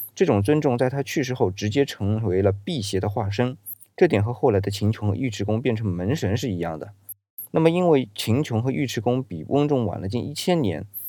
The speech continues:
当他成为辟邪的神道的守护神后啊，没有谁还有资格变成守护神了。久而久之呢，只有他一个人独挡。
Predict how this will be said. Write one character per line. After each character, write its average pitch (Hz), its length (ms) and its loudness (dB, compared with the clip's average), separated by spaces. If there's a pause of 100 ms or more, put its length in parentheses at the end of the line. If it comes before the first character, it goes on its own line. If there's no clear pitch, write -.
(260)
当 160 160 6
他 180 140 2
成 135 200 -2
为 123 100 0
辟 131 160 -8
邪 98 180 -2
的 98 120 2
神 101 240 -2
道 117 180 4
的 90 120 0
守 101 160 -2
护 - 160 -4
神 98 180 -6
后 107 160 4
啊， - 140 -4 (360)
没 104 220 4
有 139 160 4
谁 98 180 0
还 98 180 -2
有 90 120 0
资 95 160 -6
格 92 100 2
变 90 140 -6
成 95 100 -2
守 92 140 -4
护 92 100 -8
神 92 160 -8
了。 87 180 -8 (440)
久 107 140 6
而 139 80 8
久 107 120 2
之 110 140 -2
呢， 127 160 2 (420)
只 - 140 2
有 107 80 8
他 107 160 0
一 107 140 2
个 104 80 4
人 92 120 0
独 90 160 -4
挡。 - 200 -10